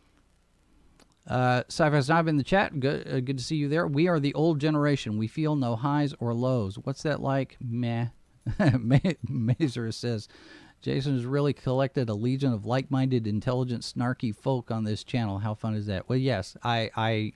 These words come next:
I do ap-, appreciate, uh, I do appreciate those of you who are in the chat. I am going to, uh, I am going to, uh,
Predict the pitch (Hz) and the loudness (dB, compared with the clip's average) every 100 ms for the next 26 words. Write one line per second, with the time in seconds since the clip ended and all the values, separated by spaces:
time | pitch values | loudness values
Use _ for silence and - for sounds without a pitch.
0 | - 104 107 101 107 107 _ _ - 147 | -4 -2 -2 -4 -10 -16 _ _ 0 2
1 | 147 - 110 _ _ _ - 110 - 180 | 2 -2 -10 _ _ _ -8 -8 -4 -2
2 | 185 - 165 151 143 - - _ _ - | -2 0 0 2 0 -4 -18 _ _ -20
3 | - - - - 113 107 117 117 131 131 | -20 -20 -16 -4 0 2 2 4 6 4
4 | - 131 117 127 113 104 107 110 104 101 | 4 0 0 0 -2 -2 -4 -4 -4 -6
5 | 104 101 98 95 98 85 - 123 135 147 | -4 -4 -6 -6 -6 -8 -4 -2 0 0
6 | 165 135 135 135 135 - 135 127 123 113 | -2 -2 -2 0 0 -2 -2 0 0 -2
7 | 107 98 95 _ _ _ _ _ 98 101 | -4 -4 -8 _ _ _ _ _ -4 0
8 | 127 123 110 104 - 98 92 87 85 _ | 0 0 0 -2 -4 -4 -2 -4 -6 _
9 | _ _ 92 | _ _ -10